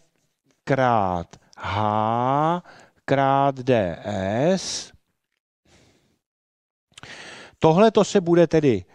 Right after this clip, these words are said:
rovnat. To D S má směr rho nula, takže to bude minus. Teď tady bude povrch, přes který, přes který integruju.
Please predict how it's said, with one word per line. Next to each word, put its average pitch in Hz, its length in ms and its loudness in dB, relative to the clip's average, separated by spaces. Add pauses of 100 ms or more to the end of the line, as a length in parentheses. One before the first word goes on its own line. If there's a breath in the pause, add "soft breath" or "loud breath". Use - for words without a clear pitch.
(160 soft breath)
rovnat. 120 1000 -2 (1500 loud breath)
To 156 200 2
D 180 460 4
S 151 480 2
má 143 240 2
směr 131 560 -2 (120)
rho 135 300 2
nula, 101 500 -2
takže 123 300 -4
to 120 100 -4
bude 110 260 -2
minus. 101 1200 -4 (760 loud breath)
Teď 175 260 4
tady 202 240 6
bude 123 440 0 (920)
povrch, 139 720 2
přes - 300 0
který, 147 440 0 (120)
přes 151 240 -2
který 165 400 0
integruju. 104 1000 -2